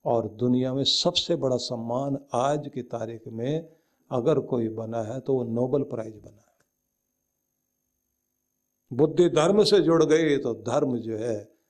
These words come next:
बुद्धि को कितना शुद्ध कर देता है। एक व्यक्ति विनाशक था,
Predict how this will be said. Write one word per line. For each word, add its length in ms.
बुद्धि 400
को 160
कितना 380
शुद्ध 360
कर 200
देता 420
है। 240
एक 300
व्यक्ति 400
विनाशक 680
था, 520